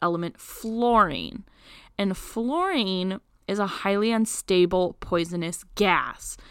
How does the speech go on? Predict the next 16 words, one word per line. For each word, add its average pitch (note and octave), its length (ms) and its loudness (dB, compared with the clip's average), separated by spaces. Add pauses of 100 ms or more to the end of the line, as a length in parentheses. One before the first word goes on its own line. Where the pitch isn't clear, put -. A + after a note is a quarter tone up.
(280)
that G3 180 2
doesn't G3+ 380 0
really G3 540 2
occur G3 800 2 (180)
in B3+ 140 0
a C4+ 80 0
pure C#4 300 -4
form C4 340 -2
in C4+ 100 2
nature, C4+ 540 0
so A3 200 -2
it's - 280 -2
usually F#3+ 600 0
artificially E3+ 840 -2
created. F2+ 760 -8 (580)
And F3 500 -2